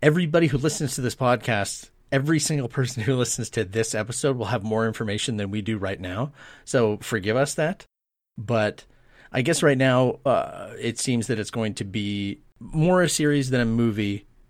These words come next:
in which case we expect it to be released as a series. So while this is Snyder Cut by the Minute, and we anticipate doing a minute by minute rewatch and breakdown after the fact, because Lord knows we'll have enough time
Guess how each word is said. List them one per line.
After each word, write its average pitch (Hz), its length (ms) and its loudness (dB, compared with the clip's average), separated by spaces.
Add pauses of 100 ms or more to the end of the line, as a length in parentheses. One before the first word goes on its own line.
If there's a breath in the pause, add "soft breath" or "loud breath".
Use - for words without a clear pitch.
(120)
in 120 180 -2
which 139 260 4
case - 680 -2 (420)
we 123 240 0
expect 120 380 -2
it 117 120 -6
to 113 60 -10
be 110 140 -2
released 107 540 -4 (160)
as 123 400 2
a 131 80 0
series. 147 720 -2 (320 soft breath)
So 113 460 2 (280 loud breath)
while 135 240 6
this 127 220 0
is 123 100 0
Snyder 123 300 2
Cut 117 240 0
by 117 160 4
the 107 80 -2
Minute, 113 340 0
and 104 240 -4
we 110 380 -2
anticipate 104 720 -6 (400)
doing 170 320 2
a 117 40 0
minute 107 300 -4
by 107 160 4
minute 101 340 -2 (400)
rewatch 110 540 0
and 101 140 -4
breakdown 107 480 -2
after 107 260 -2
the 95 100 -6
fact, 101 320 -4
because 98 400 -6
Lord 120 300 2
knows 117 220 -2
we'll 110 100 -4
have 104 180 -2
enough 104 220 -8
time 101 400 -6